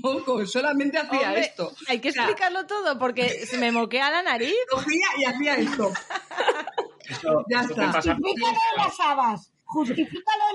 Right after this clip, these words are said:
Speaker 4: las habas, señora.
Speaker 2: Vamos a ver, para la gente que no nos ha visto, porque esto solo se emite en audio, yo he cenado delante del ordenador. Entonces, mientras se acababa de hacer la cena, que era un boniato al horno, porque <laughs> hoy la cena ha sido muy de persona pobre.
Speaker 1: Claro, porque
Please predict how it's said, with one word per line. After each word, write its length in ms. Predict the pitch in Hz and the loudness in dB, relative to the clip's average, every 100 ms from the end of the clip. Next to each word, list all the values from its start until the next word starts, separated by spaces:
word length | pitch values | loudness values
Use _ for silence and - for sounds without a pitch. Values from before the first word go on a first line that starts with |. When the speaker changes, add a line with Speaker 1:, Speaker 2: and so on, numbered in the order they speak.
| 381 | 0
Speaker 4:
las 140 | - | 2
habas, 280 | 302 262 254 | 2 2 -2
señora. 440 | 285 254 320 339 | -2 0 2 2
Speaker 2:
Vamos 200 | 240 254 | 2 2
a 60 | 285 | 2
ver, 140 | 240 | 2
para 160 | 214 220 | 4 2
la 100 | 220 | 2
gente 260 | 233 254 277 | 0 0 0
que 120 | 277 | 0
no 100 | 269 | 2
nos 140 | 269 | 0
ha 60 | 277 | 0
visto, 240 | 285 277 | -2 -2
porque 180 | 202 202 | -4 -4
esto 160 | 202 226 | -4 -2
solo 180 | 240 233 | -2 0
se 100 | 240 | 0
emite 300 | 233 220 226 | -2 -2 -4
en 100 | 226 | 0
audio, 320 | 262 262 294 | -2 -2 -4
yo 180 | 254 226 | -2 -2
he 60 | |
cenado 420 | - 320 254 262 302 | 0 0 2 4 4
delante 300 | 233 233 294 | 2 0 0
del 80 | |
ordenador. 500 | 269 233 196 190 208 185 | 0 0 0 0 0 -2
Entonces, 420 | 196 214 202 170 | -6 -6 -6 -2
mientras 420 | 220 220 208 196 | -2 0 0 -2
se 80 | 190 | -4
acababa 360 | 185 175 190 | -2 2 4
de 80 | 202 | 4
hacer 220 | 220 240 | 4 2
la 100 | 233 | 0
cena, 300 | 233 294 233 | 2 2 0
que 140 | 185 196 | -2 0
era 140 | 220 | 2
un 100 | 196 | 2
boniato 360 | 190 196 190 247 | 0 0 2 4
al 100 | 233 | 4
horno, 240 | 269 220 | 2 0
porque 400 | 190 185 190 214 - - - | -4 -4 -4 -4 -4 -10 -2
<laughs> 240 | 294 - | 0 2
hoy 220 | - 523 - 453 | 2 2 0 0
la 120 | 339 | 0
cena 280 | 311 302 349 | 2 0 0
ha 40 | |
sido 260 | 349 311 311 | -2 -4 -4
muy 220 | 302 285 - - | -2 -4 -8 -6
de 160 | 220 | -4
persona 480 | 226 - 233 247 226 | -4 -4 -4 -2 0
pobre. 320 | 254 381 330 - - - | 0 0 -2 -8 -16 -4
Speaker 1:
Claro, 200 | 220 247 | 0 0
porque 280 | 226 220 | 0 0